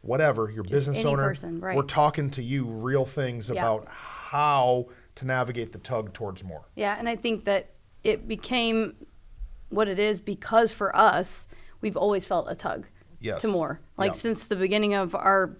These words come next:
Speaker 2: childhood, for me, I remember knowing and, and that God had called me to big things. And there's been this tug for me for a long time.
Speaker 1: Yeah.
Speaker 2: And for you, the same.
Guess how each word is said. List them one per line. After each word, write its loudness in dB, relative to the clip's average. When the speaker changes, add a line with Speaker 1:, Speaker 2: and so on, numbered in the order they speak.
Speaker 2:
childhood, 2
for -2
me, 2
I 2
remember 4
knowing 4
and, -2
and -6
that -2
God 0
had -4
called -2
me 0
to -4
big -4
things. -2
And -2
there's -2
been 0
this -6
tug 0
for -6
me 0
for -6
a -2
long 0
time. -8
Speaker 1:
Yeah. -4
Speaker 2:
And 2
for 4
you, 2
the 0
same. -6